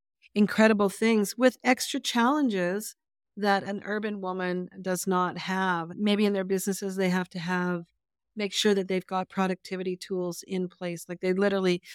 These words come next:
couldn't function with it because time is so important. Maybe you've got animals to feed and kids to run to activities, which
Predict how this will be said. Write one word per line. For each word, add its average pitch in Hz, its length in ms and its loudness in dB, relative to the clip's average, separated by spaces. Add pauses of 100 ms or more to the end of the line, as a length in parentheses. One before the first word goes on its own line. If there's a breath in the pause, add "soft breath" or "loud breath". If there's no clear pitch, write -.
(140 loud breath)
couldn't 196 260 -2
function 196 480 -2
with 165 240 -6
it 170 200 -8
because 180 420 -6 (720)
time 208 580 2
is 208 120 -6
so 208 220 0
important. 190 460 -2
Maybe 180 200 -2
you've 185 100 -8
got 208 180 0
animals 208 460 0
to 180 100 -14
feed 170 380 -2
and 170 160 -6 (340)
kids - 300 2
to 202 140 -8
run 190 220 -2
to 196 140 -10
activities, 196 640 -6
which 185 360 -4